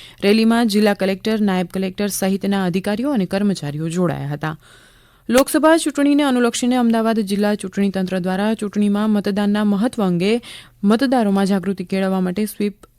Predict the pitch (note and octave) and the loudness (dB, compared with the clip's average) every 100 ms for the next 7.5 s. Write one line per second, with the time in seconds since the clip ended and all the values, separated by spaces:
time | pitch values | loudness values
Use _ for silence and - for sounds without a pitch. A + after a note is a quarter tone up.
0 | - G3+ F#3 F#3+ F#3 F3+ F#3 G#3 G#3 F#3 | -2 -2 0 -2 -2 -2 -2 -2 -2 -2
1 | G3 A3+ G#3+ - _ G3 F#3 F3+ G#3+ F#3 | 0 0 0 -6 _ -4 -4 -2 0 0
2 | D3 - F3 D3+ D3+ D3+ D3+ - D#3+ - | -2 -4 -4 -4 -4 -4 -6 -6 -8 -10
3 | - - - A#3+ C4 C#4 B3+ C4 C4 B3+ | -20 -12 0 2 4 4 4 4 2 2
4 | B3 A#3+ - A#3+ A3+ A3+ G#3+ G#3+ A3+ G#3+ | 0 -2 -2 -2 0 0 0 0 0 -2
5 | G#3 G3+ G#3 G3+ G3 F#3 A3 G3+ E3+ G3+ | -4 -6 -6 -4 -4 -2 -4 -2 -2 -2
6 | G#3 G#3+ A3+ F3 F3 G3+ E3 D#3 D#3+ F3+ | -2 -2 -2 0 0 0 0 -2 -4 0
7 | D#3 C#3+ D#3 D3+ | 0 -2 -4 -6